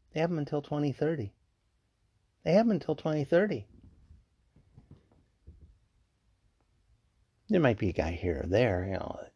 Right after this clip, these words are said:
Nick Madrigal's not until twenty thirty. Cody Hoyer's not until twenty thirty. Some of the guys might, might not be around that long. Bryce Ball probably won't be a Cub until twenty thirty.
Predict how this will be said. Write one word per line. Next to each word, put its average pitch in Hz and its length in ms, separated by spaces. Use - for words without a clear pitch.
Nick - 240
Madrigal's 104 640
not 85 180
until 90 240
twenty 82 340
thirty. 82 400
Cody 95 240
Hoyer's 113 500
not 85 160
until 87 220
twenty - 420
thirty. 92 240
Some 117 220
of 139 80
the 101 60
guys 90 200
might, 87 260
might 104 260
not 87 240
be 82 120
around 82 340
that 76 220
long. 95 360
Bryce 104 280
Ball 131 360
probably 95 440
won't 85 220
be 92 120
a 82 40
Cub 87 280
until 87 300
twenty 80 360
thirty. 82 360